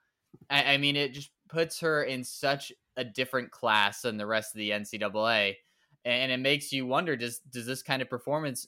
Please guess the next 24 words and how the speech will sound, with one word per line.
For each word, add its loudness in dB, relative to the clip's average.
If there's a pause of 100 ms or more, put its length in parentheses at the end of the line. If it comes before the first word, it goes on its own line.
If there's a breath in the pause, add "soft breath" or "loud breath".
make 0
her -2
more 0
likely 0
to -10
run 2
the 0
eight 2
hundred 0
at 0
N -2
C -10
double 2
A's -2
now 2
that -4 (180)
she's -10
had 2
even -2
more 2
success -14
in -14
that -8
event? -14